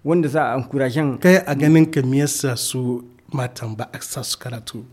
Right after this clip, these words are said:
Speaker 2: A ganin ka kai?
Speaker 1: Eh, to, ni,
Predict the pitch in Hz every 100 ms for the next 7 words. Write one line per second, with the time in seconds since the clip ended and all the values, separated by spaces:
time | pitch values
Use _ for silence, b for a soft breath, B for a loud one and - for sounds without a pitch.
0 | 139 135 123 127 135 123 107 - 117 120
1 | 160 170 - _ - 185 135 - - -
2 | _ _ - - 196 143 233 247